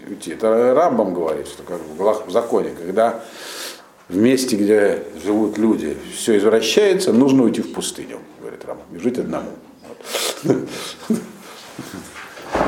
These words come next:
Правда, в, сейчас и в пустыне не оставят одного. Но есть только в Сахару. Но там эн малон орхим, там не проживёшь.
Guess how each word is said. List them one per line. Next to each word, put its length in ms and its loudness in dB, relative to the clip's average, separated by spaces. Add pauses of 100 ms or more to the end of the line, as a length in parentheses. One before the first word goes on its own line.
(100)
Правда, 320 6
в, 60 -2 (160)
сейчас 240 2
и 40 4
в 120 -6
пустыне 540 0 (160)
не 120 -8
оставят 460 0
одного. 520 -2 (840)
Но 140 0
есть 240 2
только 160 2
в 60 -4
Сахару. 520 4
Но 100 -2
там 320 4
эн 440 2
малон 320 6
орхим, 360 2
там 180 -2
не 80 -4
проживёшь. 580 -2